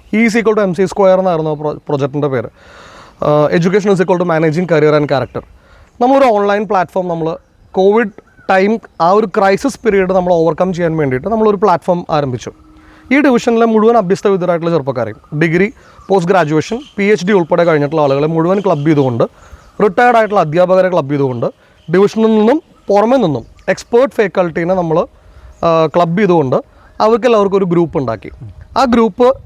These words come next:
Telegram-ിലാണ് ഉണ്ടാക്കിയത്. അതിന് പുറമെ സബ്ജക്റ്റ് വൈസ്, ഇപ്പം ഇംഗ്ലീഷ് ആണെങ്കിൽ ഇംഗ്ലീഷ്, ഹിസ്റ്ററി,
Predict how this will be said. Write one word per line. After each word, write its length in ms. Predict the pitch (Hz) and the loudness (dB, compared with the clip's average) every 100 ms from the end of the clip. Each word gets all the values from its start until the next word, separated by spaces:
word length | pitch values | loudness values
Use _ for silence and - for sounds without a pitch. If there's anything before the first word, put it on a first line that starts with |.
| - 196 | -4 0
Telegram-ിലാണ് 500 | 185 208 214 202 160 | 2 2 2 0 0
ഉണ്ടാക്കിയത്. 460 | 135 113 120 160 - - - - | -2 -4 -4 -6 -8 -20 -16 -2
അതിന് 200 | 208 254 | 0 2
പുറമെ 460 | 277 220 196 202 190 - - - | 0 0 2 2 0 -4 -16 -10
സബ്ജക്റ്റ് 400 | - 202 220 202 | -2 0 0 0
വൈസ്, 300 | 156 123 - | -2 -2 -10
ഇപ്പം 300 | - 156 185 - | -10 -6 -6 -2
ഇംഗ്ലീഷ് 300 | 175 175 202 | -2 0 2
ആണെങ്കിൽ 180 | 180 | 0
ഇംഗ്ലീഷ്, 300 | 170 165 - | 0 -2 -2
ഹിസ്റ്ററി, 340 | 180 - 175 | -6 -4 -6